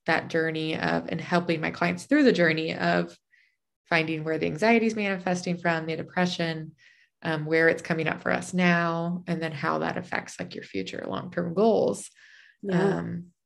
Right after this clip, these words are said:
Speaker 1: but it all comes back down to making yourself a priority and making time for yourself.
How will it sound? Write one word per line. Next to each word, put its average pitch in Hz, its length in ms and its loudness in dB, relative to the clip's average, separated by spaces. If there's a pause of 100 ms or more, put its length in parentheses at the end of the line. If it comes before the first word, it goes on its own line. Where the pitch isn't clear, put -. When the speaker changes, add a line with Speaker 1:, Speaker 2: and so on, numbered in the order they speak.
(260)
Speaker 1:
but 208 140 8
it 196 80 6
all 175 140 6
comes 226 240 0
back 240 220 0
down 196 400 0 (380)
to 175 540 2 (800)
making 175 340 -2
yourself 175 320 -2
a 185 40 -14
priority 175 480 0
and 165 120 -4
making 160 340 -8
time 165 380 0
for 208 100 -4
yourself. 208 640 0